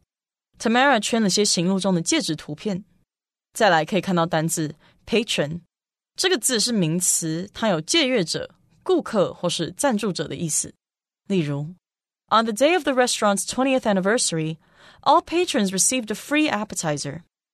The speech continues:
在该餐厅二十周年纪念日那天，所有顾客都获得了一份免费的开胃菜。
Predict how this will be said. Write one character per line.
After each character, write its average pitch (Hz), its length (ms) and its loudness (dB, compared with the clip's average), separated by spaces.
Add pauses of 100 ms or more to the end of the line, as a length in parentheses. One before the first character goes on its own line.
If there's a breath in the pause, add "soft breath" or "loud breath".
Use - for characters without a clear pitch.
(220)
在 240 140 2
该 208 200 4
餐 208 200 -2
厅 202 140 0
二 233 120 -2
十 180 160 -2
周 196 160 2
年 175 160 2
纪 233 140 -2
念 185 160 2
日 175 120 2
那 165 100 0
天， 277 320 -6 (560)
所 - 160 0
有 370 120 4
顾 226 200 -2
客 190 240 0
都 190 120 2
获 214 220 0
得 165 140 0
了 156 60 -4
一 156 60 -8
份 202 140 -2
免 151 220 -2
费 196 120 -2
的 151 80 -2
开 220 220 -4
胃 254 120 2
菜。 - 260 -8